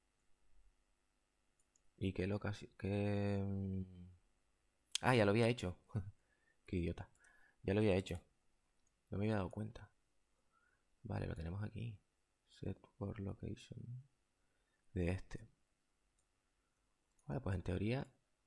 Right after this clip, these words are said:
debería de furular. Vamos a ver si pasa. Le damos. Y no pasa. Hay un problema.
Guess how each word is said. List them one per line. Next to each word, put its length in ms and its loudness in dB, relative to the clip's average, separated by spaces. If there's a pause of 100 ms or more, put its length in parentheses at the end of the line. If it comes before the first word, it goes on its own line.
debería 500 0
de 840 -4
furular. 440 -8 (520)
Vamos 200 -6
a 60 -4
ver 140 -6
si 140 -12
pasa. 400 -10 (2000)
Le 100 0
damos. 1200 -4 (2500)
Y 280 -4
no 160 -4
pasa. 360 -4 (1300)
Hay 180 0
un 80 -2
problema. 640 -2